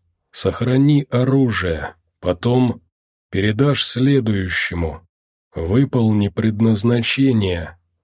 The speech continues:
А этого добей. Забери его силу. Забери себе, иначе не сможешь». Раненый воин откинулся на землю,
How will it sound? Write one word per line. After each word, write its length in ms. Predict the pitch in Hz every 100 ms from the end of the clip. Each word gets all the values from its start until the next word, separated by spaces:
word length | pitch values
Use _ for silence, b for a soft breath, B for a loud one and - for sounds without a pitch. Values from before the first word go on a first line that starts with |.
| _
А 160 | 87
этого 680 | 98 123 - 104 90 82 76 - _ _
добей. 760 | 92 92 107 110 127 110 85 76 _ _ _ _ _
Забери 480 | 80 85 104 127 139
его 420 | 135 131 117 127
силу. 680 | 113 - 127 117 95 82 76 _ _ _ _
Забери 540 | 87 85 104 127 147 131
себе, 680 | - 135 123 143 131 85 - _ _ _ -
иначе 680 | 92 104 113 - 123 117 117
не 180 | 120 117
сможешь». 840 | - 131 131 107 101 90 - - _ _ _ _ _ _ -
Раненый 560 | 87 101 131 131 131 123
воин 500 | 131 151 117 90 -
откинулся 680 | 120 - 170 151 139 - 117
на 160 | 110
землю, 680 | 92 120 135 123 120 110